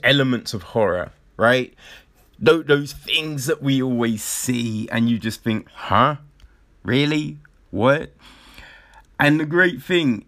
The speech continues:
they, they then just play on those points. And they do it in a hilarious way.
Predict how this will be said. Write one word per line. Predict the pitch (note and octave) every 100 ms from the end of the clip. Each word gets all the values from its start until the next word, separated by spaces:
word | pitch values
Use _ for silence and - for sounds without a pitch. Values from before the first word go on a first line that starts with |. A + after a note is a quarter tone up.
| _
they, | C3 C3+ C3+ C3 -
they | B2 B2+
then | B2+ C3
just | B2 A2+
play | - - A#2 A#2+
on | G#2+
those | G#2 G2
points. | - - G2 C#2+ - - - - - _ _ _ - - -
And | A#2+ B2
they | C3+ A#2+
do | G#2+ - C3 B2
it | A2+ A2 -
in | A#2 G#2+ G2+ G2 - _ _ _ _ _ _
a | B2+
hilarious | - - A#2 A2+ G#2+ G#2+ B2 B2 A2 G2 F#2+ - -
way. | F2+ F2+ - -